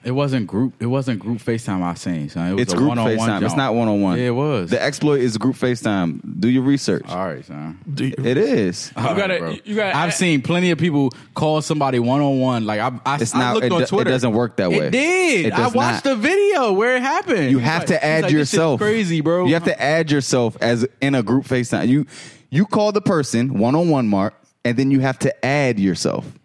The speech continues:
Speaker 2: Again.
Speaker 1: I don't even know what that means, but go ahead.
Speaker 4: So
Speaker 2: You
Speaker 4: let's,
Speaker 2: put your
Speaker 4: so let's just say it's your number.
Speaker 2: Put your number
Speaker 4: And
Speaker 2: and
Speaker 4: then
Speaker 2: your
Speaker 4: you wanna
Speaker 2: contacts.
Speaker 4: add your email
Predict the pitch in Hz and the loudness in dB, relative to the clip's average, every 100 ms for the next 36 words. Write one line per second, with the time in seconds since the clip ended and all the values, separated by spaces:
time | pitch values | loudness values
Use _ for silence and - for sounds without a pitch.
0 | _ _ _ _ _ _ _ _ _ _ | _ _ _ _ _ _ _ _ _ _
1 | 113 139 143 90 - 160 143 113 101 104 | -2 0 0 -2 -2 0 0 0 -2 -4
2 | 101 101 95 82 92 95 87 95 110 95 | -4 -4 -6 -6 -4 -4 -4 -4 -2 0
3 | 214 202 214 175 180 - 220 214 220 220 | 0 0 0 0 0 -2 0 0 -2 -2
4 | 226 196 180 185 185 185 147 135 - - | 0 -2 -2 -2 -2 -4 -4 -8 -14 -4
5 | 165 196 185 170 165 160 151 151 143 - | 0 2 2 2 2 2 2 2 2 0
6 | - - - 196 185 175 156 190 - 214 | 0 0 0 0 -2 0 0 0 0 2
7 | 190 156 135 139 | 2 0 -2 -4